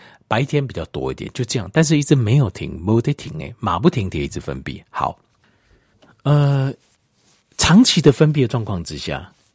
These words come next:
咱的细胞，我们的身体全身上下都有细胞。条件你，你知道当肾上腺分泌的时候会有什么事吗？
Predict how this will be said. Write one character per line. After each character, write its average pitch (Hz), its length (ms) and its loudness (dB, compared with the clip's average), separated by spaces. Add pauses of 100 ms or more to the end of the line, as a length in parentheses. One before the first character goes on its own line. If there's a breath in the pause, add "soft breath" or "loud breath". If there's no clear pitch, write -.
(540)
咱 165 180 4
的 95 120 0
细 110 220 2
胞， 73 280 -4 (240)
我 135 80 2
们 170 100 8
的 170 80 8
身 160 260 2
体 - 240 -10 (360)
全 117 200 -2
身 143 140 2
上 131 160 -2
下 104 80 -4
都 82 80 -6
有 69 60 -4
细 - 200 -10
胞。 117 180 -12
条 180 140 0
件 208 180 2
你， 120 180 -2
你 107 120 -6
知 131 180 -4
道 143 200 -2 (220 soft breath)
当 175 140 2
肾 185 200 4
上 151 160 0
腺 127 180 2
分 113 160 -2
泌 110 120 0
的 92 60 -2
时 95 80 -6
候 78 60 -4
会 82 140 -6
有 71 80 -10
什 76 100 -12
么 67 120 -12
事 - 180 -6
吗？ 62 160 -12